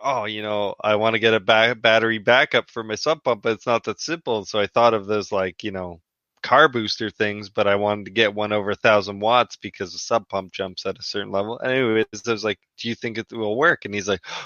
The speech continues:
"Oh, we'll get one of the sub pumps and go to this section of the store with the other thing and ask a guy." I'm like, "Dad, I've been sent to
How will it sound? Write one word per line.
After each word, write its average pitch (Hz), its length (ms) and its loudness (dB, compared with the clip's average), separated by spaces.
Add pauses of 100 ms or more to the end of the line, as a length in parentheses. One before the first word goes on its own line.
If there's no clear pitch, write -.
"Oh, 131 180 6
we'll 117 260 0
get 143 260 4
one 143 140 2
of 139 80 2
the 123 80 2
sub 151 340 2
pumps 123 380 -2
and 107 180 -6
go 135 220 2
to 123 100 0
this 135 240 4
section 127 460 2
of 117 100 -2
the 113 80 0
store 131 460 4
with 127 260 0
the 127 160 2
other 127 240 4
thing 120 380 0
and 104 120 -6 (400)
ask 151 400 2
a 131 60 0
guy." 110 220 2
I'm 127 100 2
like, 120 300 0 (420)
"Dad, 123 300 4
I've 110 160 2
been 113 160 -6
sent 127 320 -6
to 113 160 -8